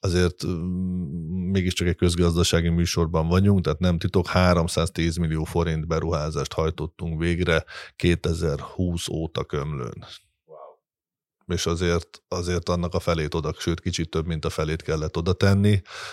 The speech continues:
Ö, nyilván nehéz lekövetni az áremelkedéseket, mert bead az ember ma egy pályázatot, és mondjuk két év múlva valósítja meg.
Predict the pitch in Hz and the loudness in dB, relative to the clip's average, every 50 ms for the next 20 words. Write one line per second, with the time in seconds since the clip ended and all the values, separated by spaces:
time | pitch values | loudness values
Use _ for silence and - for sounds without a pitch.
0 | - _ - 101 87 85 82 80 80 92 104 104 101 92 90 92 92 90 92 90 | -10 _ 0 2 4 4 4 4 4 4 4 6 6 4 4 4 4 4 4 4
1 | 87 82 85 87 82 - - 87 82 85 82 - - 90 85 82 80 85 85 85 | 4 4 2 2 2 2 2 2 2 2 2 2 0 0 0 2 2 2 2 4
2 | 80 82 82 80 80 80 78 - 82 78 82 80 80 - - 82 80 - 82 80 | 2 2 0 0 0 -2 -2 -2 -2 -2 0 0 0 0 -2 -2 -2 0 0 0
3 | 78 - _ - - - - 90 82 82 87 90 90 85 85 85 85 82 87 85 | 0 -2 _ -10 -10 -6 -4 -2 -2 -2 0 2 2 2 2 2 0 0 0 0
4 | 85 82 85 85 82 85 85 85 82 - - - 80 80 82 78 78 80 85 80 | 0 0 0 0 0 0 0 0 -2 -2 -2 -2 0 0 2 0 0 -2 -4 -4
5 | - 82 - 82 - - - 85 82 82 85 85 - 85 85 - - 85 80 82 | -6 -8 -6 -6 -8 -6 -4 -4 -4 -4 -4 -4 -4 -4 -4 -4 -4 -4 -4 -4
6 | 82 80 78 78 78 78 82 85 - - 80 - - - 78 82 92 101 107 95 | -4 -4 -4 -4 -4 -4 -4 -4 -6 -8 -8 -8 -8 -6 -2 2 2 2 2 0